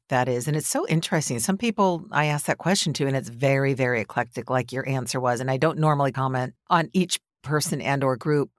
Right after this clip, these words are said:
but I, um, love all of what you mentioned. I had the opportunity to see Morris Day and Time and Prince and Sheila E.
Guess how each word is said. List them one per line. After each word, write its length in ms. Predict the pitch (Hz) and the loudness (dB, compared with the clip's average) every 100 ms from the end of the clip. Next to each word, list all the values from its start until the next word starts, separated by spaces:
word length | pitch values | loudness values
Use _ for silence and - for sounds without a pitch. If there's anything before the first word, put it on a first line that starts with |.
| - | -2
but 240 | 135 131 - | 2 2 0
I, 440 | - 131 131 131 127 - | 2 4 4 2 0 0
um, 400 | 123 123 123 - | 2 2 -2 -8
love 400 | 139 143 143 135 135 | -4 2 4 4 2
all 240 | 139 147 | 2 2
of 120 | 147 131 | 0 0
what 200 | 107 - | -2 -2
you 140 | 131 | -4
mentioned. 340 | 123 127 147 | -2 -2 -2
I 40 | 131 | -2
had 160 | 135 131 | -2 0
the 140 | 131 | 0
opportunity 520 | 120 - - 135 127 | 0 -2 -4 -2 -2
to 60 | 120 | -2
see 340 | - 139 127 | -2 0 0
Morris 380 | 127 127 127 - | 0 0 0 0
Day 220 | 135 117 | 0 -2
and 100 | 120 | -4
Time 320 | 107 131 123 | -2 0 0
and 120 | 120 113 | -2 -4
Prince 420 | 139 135 127 - | -2 -2 -2 -4
and 300 | 123 117 113 113 - - - | -4 -4 -4 -6 -14 -16 -6
Sheila 460 | - - 160 156 147 | 0 2 4 2 2
E. 360 | 156 160 156 | 0 0 0